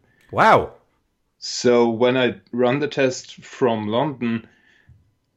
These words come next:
Speaker 2: um, my data center is in Germany because I have to apply to G D P R and stuff like that,
Speaker 1: Yep.
Speaker 2: being based in Germany.
Speaker 1: Yep.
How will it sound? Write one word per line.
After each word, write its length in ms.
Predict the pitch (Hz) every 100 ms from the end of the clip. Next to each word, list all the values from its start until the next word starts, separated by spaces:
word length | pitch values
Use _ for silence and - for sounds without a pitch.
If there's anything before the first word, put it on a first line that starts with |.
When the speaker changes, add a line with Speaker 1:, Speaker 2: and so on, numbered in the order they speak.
| -
Speaker 2:
um, 220 | 110 107 107
my 120 | 107
data 280 | 123 123 127
center 320 | 127 113 120
is 160 | 113 107
in 160 | 110
Germany 560 | 104 110 123 110 110 131
because 400 | 107 - 107 95
I 220 | 101 104
have 180 | 107 -
to 80 | 107
apply 300 | 104 104 101
to 120 | 104
G 160 | 107 104
D 80 | 98
P 140 | 101
R 180 | 92 101
and 120 | 120
stuff 220 | - 123
like 140 | 127 135
that, 200 | 135 -
Speaker 1:
Yep. 0 |
Speaker 2:
being 200 | 123 127
based 260 | 123 120
in 100 | 139
Germany. 420 | 131 127 131 147 165
Speaker 1:
Yep. 200 | 98